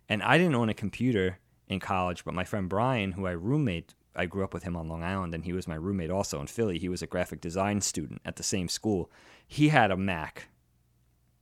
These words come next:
and he had, he, so, and he had the internet, and he had access to email, so I used his computer to check my email. And not even to get too far ahead, I didn't own my first computer until two thousand, it was either two thousand or two thousand and one.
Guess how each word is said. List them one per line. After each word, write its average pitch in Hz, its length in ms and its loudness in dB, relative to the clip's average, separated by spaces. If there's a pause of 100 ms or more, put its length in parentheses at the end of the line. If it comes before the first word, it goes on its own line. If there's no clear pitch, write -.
(440)
and 113 140 4
he 110 140 4
had, 101 280 8
he, 107 360 0
so, 98 240 -2
and 107 180 0
he 107 160 2
had 101 180 4
the 87 120 -2
internet, 95 220 -2
and 82 80 -4
he 104 100 -2
had 92 120 0
access 87 320 -4
to - 160 -8
email, 95 240 -2
so - 140 -4
I 98 120 0
used 101 260 -2
his 107 160 -2
computer 69 540 -6 (500)
to - 60 -12
check 101 200 -2
my 92 100 -4
email. 82 360 -2 (360)
And 117 300 6
not 151 240 8
even 147 180 4
to 123 80 -2
get 123 140 6
too 123 140 2
far 107 160 6
ahead, 131 320 8
I 135 160 12
didn't 180 260 10
own 143 260 6
my 101 160 6
first - 300 0
computer 107 400 2
until 82 240 -2
two - 260 0
thousand, 98 840 2 (1200)
it - 60 6
was 131 180 8
either 208 240 10
two 196 240 6
thousand 151 480 8
or 101 100 4
two 123 240 2
thousand 107 360 4
and 90 180 2
one. 82 300 -2